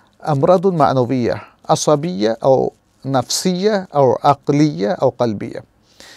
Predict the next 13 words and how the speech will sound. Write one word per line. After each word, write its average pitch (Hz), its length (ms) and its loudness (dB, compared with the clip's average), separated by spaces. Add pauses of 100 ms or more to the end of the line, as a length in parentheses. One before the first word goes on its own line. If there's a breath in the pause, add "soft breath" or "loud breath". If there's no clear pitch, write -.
(260 soft breath)
আচ্ছা, 127 240 -4
বিভিন্ন 240 420 4
রকম 185 460 4 (800)
অন্তর্নিহিত 185 840 4
রোগ, 123 280 4 (720)
হয় 190 360 6
অন্তরের 220 520 6
রোগ 233 420 4
অথবা 151 300 2
ভি-, 143 320 -2 (420 soft breath)
মানসিক 185 580 4
রোগ 226 540 2 (180)
অথবা 160 420 -4